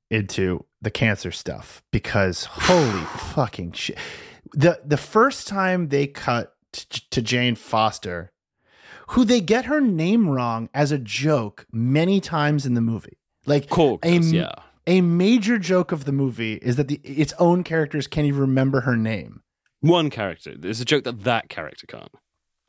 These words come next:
Speaker 1: But come on, man. And then the first time we see her, she's in chemo.
Speaker 2: Yeah.
Speaker 1: And it comes right after, like, a laugh line of the previous, I think it's, like, the wacky Guardian stuff. Then it's, like, smash cut. Oh, here's Jane Foster getting chemo. And it's like,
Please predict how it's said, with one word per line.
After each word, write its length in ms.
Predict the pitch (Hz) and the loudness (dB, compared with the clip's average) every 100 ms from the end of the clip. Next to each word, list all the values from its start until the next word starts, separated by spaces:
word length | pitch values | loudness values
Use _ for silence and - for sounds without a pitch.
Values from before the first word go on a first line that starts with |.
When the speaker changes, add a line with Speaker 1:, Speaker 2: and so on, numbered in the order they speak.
| - - | -6 -4
Speaker 1:
But 120 | 170 | 0
come 220 | 208 156 | 2 2
on, 220 | 90 78 | 0 -8
man. 320 | 82 80 76 - - - _ | -12 -14 -16 -20 -20 -20 _
And 120 | 180 208 | 2 4
then 100 | 214 | 4
the 80 | |
first 260 | 190 254 277 | 0 -2 0
time 120 | 240 | 0
we 60 | 208 | 0
see 160 | - 185 | -2 -2
her, 100 | 170 | -2
she's 200 | 156 139 | -4 -4
in 120 | 123 | -4
chemo. 720 | - - 208 143 80 78 127 _ _ _ _ _ _ _ _ - | -6 -2 0 0 -2 -8 -14 _ _ _ _ _ _ _ _ -6
Speaker 2:
Yeah. 140 | 90 175 | 2 4
Speaker 1:
And 240 | 175 170 - _ | 4 0 -6 _
it 240 | 175 180 - | 0 0 0
comes 320 | 208 240 190 | 2 2 2
right 160 | 202 | 2
after, 220 | 233 240 208 | 2 2 0
like, 120 | 156 | 0
a 80 | 127 | -2
laugh 420 | 123 156 190 147 | 0 0 -2 -2
line 220 | 135 123 | -2 -2
of 100 | 117 | -2
the 100 | 120 | -4
previous, 720 | - 160 156 147 139 - - - - - | -4 0 0 2 -2 -2 -12 -20 -6 0
I 80 | |
think 140 | 190 233 | 2 2
it's, 80 | 220 | 0
like, 120 | 185 | 0
the 80 | 151 | 0
wacky 440 | 143 160 196 185 | 2 0 0 -2
Guardian 400 | 143 165 190 156 | 2 2 2 0
stuff. 260 | - 127 127 | 0 -4 0
Then 100 | 143 | 2
it's, 180 | 143 151 | 2 2
like, 160 | 127 | -2
smash 460 | - 160 147 156 - | -2 -2 0 0 -2
cut. 380 | - 135 131 - - - - - | -2 -2 -2 -6 -20 -20 -12 0
Oh, 60 | 147 | 4
here's 240 | 160 156 | 4 2
Jane 180 | 143 139 | 2 0
Foster 360 | 131 135 120 120 | 2 -2 -2 -4
getting 200 | 117 110 | -4 -6
chemo. 480 | - 135 104 85 98 | -4 -4 -4 -6 -4
And 80 | 135 | -2
it's 100 | - | 2
like, 240 | 185 - | 0 -2